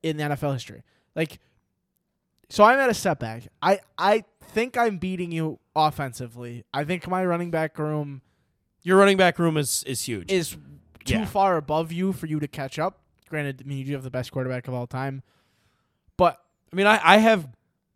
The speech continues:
Speaker 2: Brady with his two best targets and then an offensive line that's gonna destroy you, and I still haven't made my running back pick yet.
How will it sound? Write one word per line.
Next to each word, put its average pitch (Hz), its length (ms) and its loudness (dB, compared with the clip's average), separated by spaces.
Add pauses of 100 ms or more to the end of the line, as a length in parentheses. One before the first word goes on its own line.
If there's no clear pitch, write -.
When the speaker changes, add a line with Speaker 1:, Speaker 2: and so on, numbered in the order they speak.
(100)
Speaker 2:
Brady 160 480 0
with 139 420 -2 (420)
his 151 220 0
two 185 180 0
best 156 280 2
targets 143 640 -2
and 127 160 -6
then 117 360 -4 (760)
an 147 80 2
offensive 143 480 2
line 135 240 0
that's 123 140 -6
gonna 131 200 -2
destroy 123 380 -2
you, 135 260 2
and 123 120 -8
I 135 100 -2
still - 180 -2
haven't 143 140 0
made 120 140 -4
my 110 100 -8
running 110 240 -8
back 101 200 -14
pick - 200 -16
yet. 95 240 -14